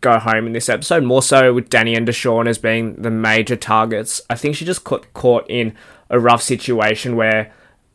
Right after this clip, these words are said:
both Danny and Deshawn happened to be immune at this week's vote. We'll get into that later in this episode. But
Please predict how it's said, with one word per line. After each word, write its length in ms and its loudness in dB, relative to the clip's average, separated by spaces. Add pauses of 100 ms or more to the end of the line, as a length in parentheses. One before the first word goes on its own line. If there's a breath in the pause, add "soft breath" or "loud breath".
both 200 2
Danny 280 2
and 100 -2
Deshawn 280 -2
happened 400 -4
to 100 -2
be 240 0
immune 400 -4
at 100 -6
this 180 -4
week's 220 -4
vote. 220 -4
We'll 100 -4
get 180 -4
into 200 -6
that 200 -2
later 240 -2
in 80 -4
this 160 -6
episode. 480 -6
But 240 -4